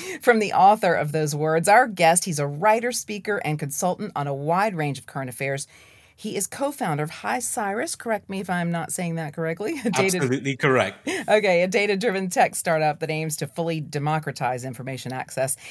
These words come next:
Speaker 1: And he's a reporter for the Kennedy Beacon on Substack. Please welcome, everybody,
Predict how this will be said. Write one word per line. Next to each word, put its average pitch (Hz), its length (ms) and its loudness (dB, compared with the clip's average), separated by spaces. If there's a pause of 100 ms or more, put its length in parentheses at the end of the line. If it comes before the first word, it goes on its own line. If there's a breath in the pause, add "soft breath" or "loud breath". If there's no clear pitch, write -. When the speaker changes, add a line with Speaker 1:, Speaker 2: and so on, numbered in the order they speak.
(140 loud breath)
Speaker 1:
And 156 100 0
he's 151 140 2
a 131 60 -6
reporter 254 540 4 (440 loud breath)
for 285 300 4
the 220 80 0
Kennedy 156 340 -2
Beacon 147 440 -2
on 127 160 -4
Substack. 196 580 2
Please 262 340 -6
welcome, 160 300 4
everybody, 151 420 0